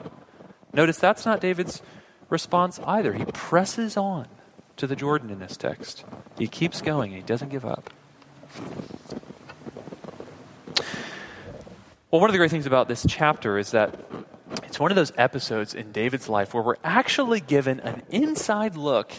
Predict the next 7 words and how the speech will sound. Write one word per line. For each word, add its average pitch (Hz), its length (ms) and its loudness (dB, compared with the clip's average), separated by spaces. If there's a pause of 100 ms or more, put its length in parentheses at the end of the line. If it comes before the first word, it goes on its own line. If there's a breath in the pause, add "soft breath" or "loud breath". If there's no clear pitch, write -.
into 127 180 -4
David's 131 380 0
heart, 117 380 2
into 120 180 -6
David's 113 320 0
spiritual 117 400 -2
life. 95 460 -2